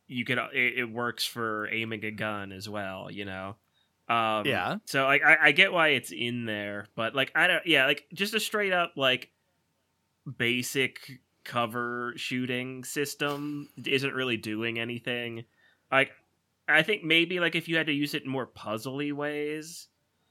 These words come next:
Speaker 1: like, maybe you had to, like, shoot a thing to have it fall on a robot, or, I don't know, like,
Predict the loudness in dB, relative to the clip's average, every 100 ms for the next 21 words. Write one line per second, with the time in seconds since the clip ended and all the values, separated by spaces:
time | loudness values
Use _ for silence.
0 | _ -4 2 2 2 0 -2 0 -2 -2
1 | -2 -2 -2 -2 -4 -4 -6 -2 0 0
2 | 0 -2 -4 -4 -8 -6 -4 -2 -2 -4
3 | -4 -4 -6 -4 -4 -4 -4 -6 -6 -6
4 | -6 -10 -8 0 2 2 -2 0 2 0
5 | -2